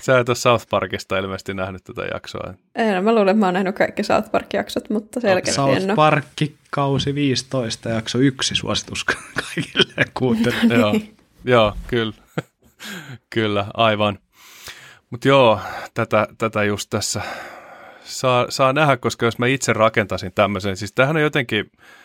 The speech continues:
Speaker 1: tuntuu musta kauhean kömpelöltä heittää joku tämmönen kryptomineri, että se tuntuu, tuntuu niinku tyhmältä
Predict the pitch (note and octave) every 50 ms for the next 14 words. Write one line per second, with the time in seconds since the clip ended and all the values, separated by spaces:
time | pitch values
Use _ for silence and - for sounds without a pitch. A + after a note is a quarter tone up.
0 | - - _ _ _ _ - A#2+ A2+ G#2+ A2+ A2 G#2 - - A#2 A2+ A2 A2 G2+
1 | - - A#2 A2+ G#2+ F#2+ G2+ F#2+ F2+ E2+ E2 - F#2 G2+ G2 F#2+ F#2 - - F#2
2 | F#2 F#2 F#2+ F2+ F#2+ F#2+ F#2+ F#2+ - - G2+ F#2+ - - F#2+ F2+ F2 F2 F2 F2+
3 | E2+ E2 E2 D#2+ - - - - - G2 F#2+ F2+ - F#2 F#2 F#2 - - _ -
4 | - - - - G1+ - - - _ - A2 G#2 G2 G2+ G2 G2 F#2 G2+ - -
5 | - G2 F#2+ - - F#2 E2+ E2 -